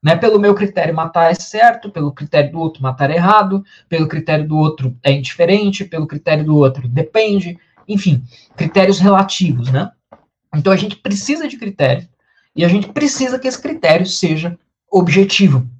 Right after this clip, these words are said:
tá? Então, em moral, pelo menos, isso é um pouco mais claro que em estética. Em estética, como eu falei, as pessoas tendem a achar que questões relacionadas à arte são questões menores. Então, elas não acham que é tão decisivo assim, né?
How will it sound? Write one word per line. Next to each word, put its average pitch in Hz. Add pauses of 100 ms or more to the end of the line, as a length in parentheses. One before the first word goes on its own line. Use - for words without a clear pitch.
(380)
tá? 123 (560)
Então, 175
em 202
moral, 208
pelo 165
menos, 190
isso 196
é - (200)
um 185
pouco 285
mais 220
claro 196
que -
em 220
estética. 185 (400)
Em 302
estética, 247
como 190
eu 214
falei, 175
as 147
pessoas 196
tendem 226
a 160
achar 196
que 196
questões 208
relacionadas 143
à 131
arte 180
são 175
questões 180
menores. 160 (600)
Então, 156
elas 180
não 208
acham 196
que 160
é 165
tão 190
decisivo 180
assim, 160
né? 170